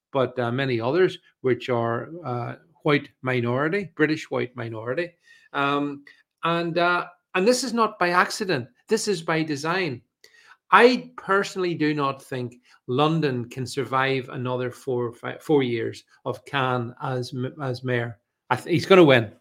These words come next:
And the reason he's gonna win is 'cause he's imported the necessary voting demographic.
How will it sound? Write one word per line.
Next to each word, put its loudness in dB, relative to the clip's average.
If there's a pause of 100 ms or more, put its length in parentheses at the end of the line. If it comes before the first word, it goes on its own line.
(600)
And 6
the 6
reason 8
he's 0
gonna 2
win 2
is -2
'cause -10
he's -6
imported 0
the -8
necessary -4
voting -4
demographic. -6